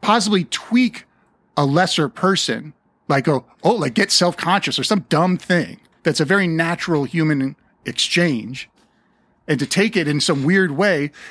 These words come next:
he didn't even, it didn't even occur to him. And he was totally charming with his response, too. It's not like he, like, <laughs> barked at her and she smiled and laughed. I was like,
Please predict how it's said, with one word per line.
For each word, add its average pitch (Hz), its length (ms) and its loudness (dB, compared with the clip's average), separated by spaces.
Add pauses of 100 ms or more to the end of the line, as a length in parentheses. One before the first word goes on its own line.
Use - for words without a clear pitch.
he 202 160 0
didn't 254 280 2
even, 233 280 2
it 175 100 -2
didn't 302 160 2
even 277 160 2
occur 285 400 -2
to 233 100 0
him. 139 300 -6 (480)
And 180 200 0 (340)
he 180 120 2
was 196 220 0 (200)
totally 254 560 0 (360)
charming 156 640 0 (120)
with 165 160 2
his 175 280 0
response, - 640 -2
too. 170 300 -2 (160)
It's - 160 -2
not 226 100 2
like 202 160 0
he, 202 140 2
like, 185 180 -2 (120)
<laughs> - 120 -18
barked 226 320 0
at - 180 -6
her 180 280 -2 (460)
and 127 520 0
she - 160 2
smiled 208 460 2
and 208 120 2
laughed. 220 280 2
I 180 60 4
was 165 120 0
like, 143 200 -2